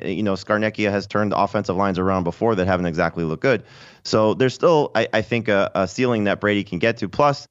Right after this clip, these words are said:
when they probably do play some tougher opponents, while it's not exactly a good thing, maybe the focus is different. Maybe the, the, the, the, the performance is different just because he has to raise his game, and he typically does in those situations. So,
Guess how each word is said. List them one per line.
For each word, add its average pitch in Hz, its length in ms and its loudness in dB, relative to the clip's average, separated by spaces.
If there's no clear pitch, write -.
when 113 140 0
they 113 100 2
probably 110 260 0
do 160 140 0
play 117 320 0
some 104 180 -6
tougher 101 260 0
opponents, 101 380 -2
while 98 140 0
it's 101 80 -8
not 110 140 0
exactly 92 320 -2
a - 20 -6
good 139 200 -2
thing, 104 280 -4
maybe 120 360 0
the 120 120 0
focus 143 380 -2
is 92 100 -4
different. 80 320 -6
Maybe 107 460 -2
the, - 80 -10
the, 104 240 0
the, 104 200 0
the, 92 60 -4
the 104 100 0
performance 135 480 0
is 95 80 -6
different 90 320 -4
just 95 140 -6
because 95 260 -4
he 107 140 -4
has 127 240 0
to 123 100 -4
raise 95 240 0
his 82 140 -4
game, 87 180 0
and 101 80 0
he 104 60 -2
typically 120 340 -2
does 147 240 2
in 92 80 -2
those 85 140 -2
situations. 71 520 -8
So, 98 220 0